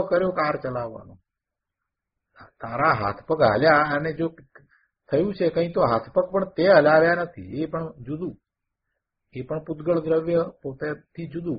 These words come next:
પોતે જીવ અને એ પેલું શરીર તે પૂતગળ. એટલે શરીરના પણ કાર્યો એ કરી શકતો નથી. માત્ર એવા ભાવ કરે, રાગ, દ્વેષ, મોહના ભાવ કરે, બસ બીજું તો શું કરે?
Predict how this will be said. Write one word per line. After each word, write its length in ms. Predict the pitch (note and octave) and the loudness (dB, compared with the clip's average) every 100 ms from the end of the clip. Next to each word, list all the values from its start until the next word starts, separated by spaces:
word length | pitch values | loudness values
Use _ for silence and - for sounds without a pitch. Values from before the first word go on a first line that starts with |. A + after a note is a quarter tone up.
| - | -10
પોતે 300 | B2 - C#3+ | -18 -10 -10
જીવ 260 | C3 E3 E3+ - | -6 -6 -6 -8
અને 140 | B2+ C#3 | -10 -10
એ 120 | D3 | -10
પેલું 340 | C#3 C3 D3 F#3+ _ _ _ - | -10 -8 -8 -12 _ _ _ -6
શરીર 260 | C#3+ D3+ | -6 -6
તે 100 | C#3 D#3 | -8 -6
પૂતગળ. 420 | F3+ E3 A2 E2 _ _ _ _ _ _ _ _ | -6 -8 -12 -20 _ _ _ _ _ _ _ _
એટલે 240 | _ - | _ -18
શરીરના 500 | - A#2 C#3+ E3 F#3 | -10 -8 -6 -2 -2
પણ 220 | F#3 F#3+ | 0 -2
કાર્યો 340 | F3+ F3 F3 F3 | 0 0 0 -2
એ 80 | E3+ | -2
કરી 280 | D#3 D#3 - | -6 -8 -10
શકતો 300 | B2+ - C3 | -12 -14 -18
નથી. 280 | A#2+ _ _ _ _ _ | -18 _ _ _ _ _
માત્ર 340 | A#2+ C3 - E3 F#3 | -8 -8 -4 0 0
એવા 340 | D#3 C#3 D#3 F#3 - _ _ _ _ _ | 0 -2 -4 -6 -12 _ _ _ _ _
ભાવ 280 | G#2 A#2 F3+ | -6 -4 -4
કરે, 240 | - G3 A2+ | -4 -4 -2
રાગ, 300 | G#2+ B2+ D3+ C#3+ | 0 2 0 -2
દ્વેષ, 240 | C#3 D#3 B2+ | -6 -6 -6
મોહના 420 | G#2+ A2+ C3 C3+ | -8 -6 -4 -6
ભાવ 320 | - F#2+ C#3 D#3 | -6 -4 -2 -4
કરે, 220 | - E3+ A#2 | -8 -14 -16
બસ 180 | C3+ - | -20 -18
બીજું 240 | A#2 B2 C#3 | -18 -18 -20
તો 100 | D3 | -18
શું 220 | - G3 | -14 -14
કરે? 240 | - G2+ | -14 -16